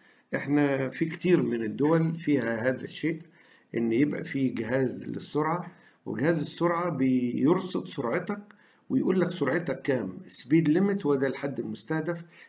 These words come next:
اللي المفروض جميع الناس تلتزم بيه في السرعة. دي سرعة السيارة اللي انت بتاخدها، يور speed، وبالتالي انت بتكتشف ان في فرق بين الاتنين. فلو انت يعني عايز تكون جود citizen، مواطن جيد محترم،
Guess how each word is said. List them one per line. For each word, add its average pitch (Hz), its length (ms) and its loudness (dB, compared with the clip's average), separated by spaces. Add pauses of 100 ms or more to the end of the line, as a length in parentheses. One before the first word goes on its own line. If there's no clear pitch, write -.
اللي 123 140 0
المفروض 120 420 -2
جميع 123 280 0
الناس 120 320 -2
تلتزم 110 500 -4
بيه 120 140 -4
في - 100 -14
السرعة. 156 500 -6 (320)
دي 170 140 2
سرعة 180 340 2
السيارة 131 540 2
اللي 117 180 -4
انت 117 160 -8
بتاخدها، 139 520 -8
يور 120 260 -2
speed، 180 460 -2 (360)
وبالتالي 151 520 2
انت - 160 -4
بتكتشف - 640 -4
ان 123 140 -4
في - 200 -4
فرق - 240 -4
بين 113 200 -6
الاتنين. 151 500 -2 (520)
فلو 131 300 0
انت 156 280 0
يعني 117 680 -2 (280)
عايز 131 300 2
تكون 131 500 0
جود 147 180 -2
citizen، 147 440 0
مواطن 123 600 0
جيد 143 520 2
محترم، 156 600 -2